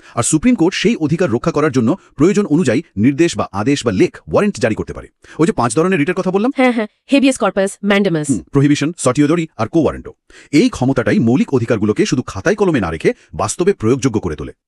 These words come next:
Speaker 2: আর হাইকোর্টেরও তো একই রকম ক্ষমতা আছে, ধারা দুশো ছাব্বিশ।
Speaker 1: একদম, ধারা দুশো ছাব্বিশ অনুযায়ী হাইকোর্টও এই রিটগুলো জারি করতে পারে, এমনকি মৌলিক অধিকার ছাড়াও অন্য আইনি অধিকার রক্ষার জন্য।
Speaker 2: বাহ, তাহলে অধিকার রক্ষার ব্যবস্থাও বেশ পোক্ত।
Speaker 1: হুম।
Speaker 2: আচ্ছা, মৌলিক অধিকার তো গেল নাগরিকদের জন্য,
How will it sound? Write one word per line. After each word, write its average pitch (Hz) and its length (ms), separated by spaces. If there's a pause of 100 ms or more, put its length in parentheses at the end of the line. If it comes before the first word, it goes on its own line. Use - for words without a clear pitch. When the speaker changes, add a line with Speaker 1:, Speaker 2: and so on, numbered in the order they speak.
Speaker 2:
আর 254 120
হাইকোর্টেরও 285 500
তো 359 80
একই 277 160
রকম 285 160
ক্ষমতা 147 280
আছে, 139 180 (200)
ধারা 175 240
দুশো 180 200
ছাব্বিশ। 151 340 (120)
Speaker 1:
একদম, 95 260 (300)
ধারা 147 200
দুশো 151 180
ছাব্বিশ 208 380
অনুযায়ী 151 280 (160)
হাইকোর্টও 214 440
এই 139 120
রিটগুলো 127 300
জারি 101 180
করতে 120 180
পারে, 131 160 (220)
এমনকি 220 240
মৌলিক 135 380
অধিকার 190 240
ছাড়াও 151 240 (180)
অন্য 170 240
আইনি 127 240
অধিকার 127 300
রক্ষার 110 320
জন্য। 85 140 (240)
Speaker 2:
বাহ, 165 180 (260)
তাহলে 277 260
অধিকার 302 300
রক্ষার 359 220
ব্যবস্থাও 285 280
বেশ 214 260
পোক্ত। - 260
Speaker 1:
হুম। 90 340 (360)
Speaker 2:
আচ্ছা, - 180 (180)
মৌলিক 247 300
অধিকার 403 240
তো 339 80
গেল 160 180 (260)
নাগরিকদের 190 480
জন্য, 131 140